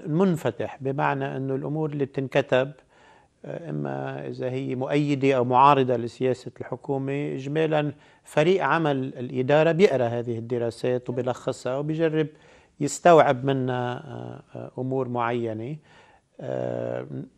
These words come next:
نتواصل كتير مع ناس بالإدارة مثل ما غيرنا بيتواصل معهم، لأنه عندهم هالعادة بالحكم بأمريكا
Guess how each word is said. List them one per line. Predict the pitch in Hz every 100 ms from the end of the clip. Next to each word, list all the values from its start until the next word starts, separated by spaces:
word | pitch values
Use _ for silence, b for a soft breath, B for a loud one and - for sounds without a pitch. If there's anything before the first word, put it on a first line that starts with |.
| 151
نتواصل | 143 156 214 226 208 170 147
كتير | - - 196 135
مع | 123 123
ناس | 135 135 -
بالإدارة | 131 139 131 135 139 156
مثل | 185 185
ما | 185
غيرنا | 185 170 139
بيتواصل | 123 123 135 120 120 117
معهم، | 120 131 143
لأنه | 143 147
عندهم | 156 185 160
هالعادة | 143 139 139 147 123 123
بالحكم | 123 120 - - 135
بأمريكا | 127 131 123 120 - 123